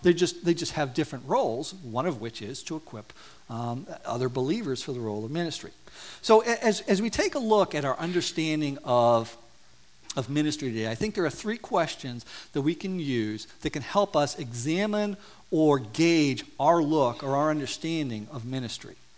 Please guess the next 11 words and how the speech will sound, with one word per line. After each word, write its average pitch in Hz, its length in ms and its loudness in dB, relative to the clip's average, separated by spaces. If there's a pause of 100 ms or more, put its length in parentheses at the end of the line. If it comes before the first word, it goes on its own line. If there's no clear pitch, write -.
(340)
And 180 100 2
the 175 60 0
first 359 320 -2
one 160 140 0
is, 117 320 -4 (280)
how - 140 6
do 240 100 8
I 202 80 10
view 165 160 0
myself? - 520 -6 (1200)
Now, 175 180 6